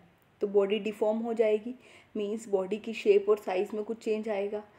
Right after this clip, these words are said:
But जैसे ही आपने फोर्स को रिमूव किया, अगर बॉडी अपनी ओरिजिनल शेप और ओरिजिनल साइज में वापस आ जाए, उस केस में हम उन बॉडीज़ या उन मटेरियल्स को कहेंगे इलास्टिक बॉडीज़ और इलास्टिक मटेरियल्स।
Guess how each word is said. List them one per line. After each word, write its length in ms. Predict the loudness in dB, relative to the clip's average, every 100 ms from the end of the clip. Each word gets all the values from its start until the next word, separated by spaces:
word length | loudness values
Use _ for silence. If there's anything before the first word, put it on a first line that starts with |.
| -20 _ -4
But 180 | -2 2
जैसे 360 | 4 4 2
ही 160 | 2 4
आपने 320 | 4 2 0
फोर्स 340 | 4 6 6 8
को 100 | 4
रिमूव 400 | 4 2 2 0 -6
किया, 240 | -10 -8 -10 -18 -20 -20 -20 -4
अगर 360 | 0 4 6 6
बॉडी 400 | 6 4 2 -6 -8
अपनी 280 | -6 0 0 2
ओरिजिनल 580 | 0 0 0 2 2
शेप 480 | 0 4 4 4 -2
और 180 | 2 2
ओरिजिनल 560 | 4 2 0 0 2 2
साइज 400 | 2 4 4 0
में 100 | -2
वापस 420 | 0 -2 -4 -2
आ 100 | -2 -2
जाए, 260 | -2 -4 -8 -20 -20 -4
उस 180 | 0 0 4
केस 280 | 4 4 -2
में 140 | -6
हम 200 | -4 -6 -2
उन 220 | 0 2
बॉडीज़ 460 | 4 4 2 -2 2
या 100 | 2
उन 180 | 2 0
मटेरियल्स 560 | -2 -2 4 4 4
को 140 | 4 2
कहेंगे 520 | 2 -4 -2 -2 -4 -8 -6
इलास्टिक 520 | 0 0 -2 -6 2
बॉडीज़ 340 | 4 4 2 -4 -8 -20 -16 0
और 220 | 2 2
इलास्टिक 560 | 0 0 0 -2 -6 -8 -10 _ _ -4
मटेरियल्स। 560 | -2 -2 -4 -6 -10